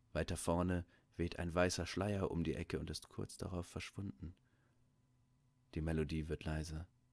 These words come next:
verstummt, und die Leute fangen zu schlottern an. So kalt ist es geworden. „Warum pfeifen wir nicht weiter?“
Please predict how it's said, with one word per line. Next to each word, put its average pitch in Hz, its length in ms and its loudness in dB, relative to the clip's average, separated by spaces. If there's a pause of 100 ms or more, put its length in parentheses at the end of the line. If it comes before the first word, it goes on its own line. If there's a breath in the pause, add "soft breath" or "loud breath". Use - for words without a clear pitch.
verstummt, 82 680 -2 (760)
und 80 100 -4
die 80 60 -2
Leute 76 300 0
fangen 76 320 -4
zu - 120 -8
schlottern - 420 -4
an. 78 260 -6
So 90 180 0
kalt 90 280 0
ist - 180 -4
es 76 100 -4
geworden. 76 520 -2 (1800 soft breath)
„Warum 127 460 -4
pfeifen 147 320 -2
wir 131 80 4
nicht 131 180 -2
weiter?“ 143 400 0